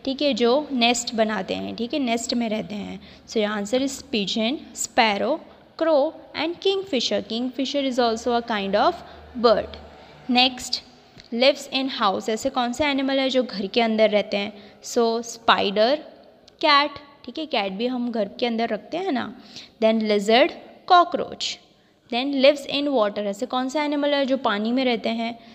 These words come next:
So your answer is fish, frog, turtle and crocodile। Now question number six। <clears throat> See, what is the question number six? You are given a picture।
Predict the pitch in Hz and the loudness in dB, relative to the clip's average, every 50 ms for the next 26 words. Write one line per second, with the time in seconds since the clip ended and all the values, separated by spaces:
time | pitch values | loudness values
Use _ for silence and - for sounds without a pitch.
0 | - - - - 226 208 196 196 196 196 190 - 240 240 254 262 277 269 - - | -20 -10 -4 -2 0 0 0 0 -2 -4 -4 -4 0 2 2 2 0 -2 -8 -10
1 | - - 233 214 208 226 254 - - - - - - - - - - - - - | -4 0 0 2 2 2 2 2 0 -2 -4 -8 -14 -20 -20 -20 -20 -16 -2 2
2 | 320 330 320 294 277 277 285 277 - - - - - _ _ - - 220 208 196 | 4 4 6 6 4 2 0 -2 -8 -18 -20 -20 -20 _ _ -2 0 0 0 0
3 | 202 214 196 196 208 - - 208 214 226 277 294 - - 254 220 202 190 190 190 | 0 -2 -4 -4 -4 -6 -8 -8 -6 -6 -8 -8 -8 -4 -2 0 2 0 0 0
4 | - 233 220 208 202 196 185 185 175 175 190 190 220 - - - _ _ - - | 0 0 0 2 0 0 0 -2 -6 -8 -10 -12 -14 -16 -20 -20 _ _ -20 -20
5 | _ _ _ _ _ _ _ _ _ _ _ _ _ - 226 247 269 269 240 226 | _ _ _ _ _ _ _ _ _ _ _ _ _ -4 -2 0 2 2 4 2
6 | 233 294 - - - - - - - - _ _ _ _ _ _ _ _ _ - | 2 0 -2 -6 -12 -20 -20 -20 -20 -20 _ _ _ _ _ _ _ _ _ 0
7 | - 302 285 - - 359 359 311 247 233 214 226 247 302 339 - - - - - | 0 2 2 2 0 -2 0 0 0 2 2 2 2 2 0 -4 -10 -20 -20 -20
8 | - - - - - 208 - - - - - - - _ _ _ _ _ _ _ | -18 -8 -2 0 0 0 -2 -4 -14 -14 -16 -18 -20 _ _ _ _ _ _ _
9 | _ - - - - - - - - - - - - _ _ _ _ _ _ _ | _ -8 -8 -6 -6 -4 -6 -6 -8 -10 -16 -20 -20 _ _ _ _ _ _ _
10 | _ _ _ _ _ - - - - - 311 269 214 214 - - - - - - | _ _ _ _ _ -20 -18 -8 0 2 4 4 2 0 -6 -16 -20 -20 -20 -6
11 | - - 262 262 311 311 330 359 320 320 320 320 339 330 330 320 311 339 339 - | 0 2 2 2 2 0 0 2 2 2 2 2 0 0 0 2 2 2 2 0
12 | 359 339 - - - 262 240 254 262 277 294 311 311 262 254 240 226 247 262 294 | -4 -4 -4 -6 -4 0 2 4 6 6 6 4 2 0 0 0 0 0 0 -2
13 | 277 - 226 202 208 - - - 220 208 220 294 | -2 -2 -4 -4 -4 -4 -4 -2 0 0 -2 -2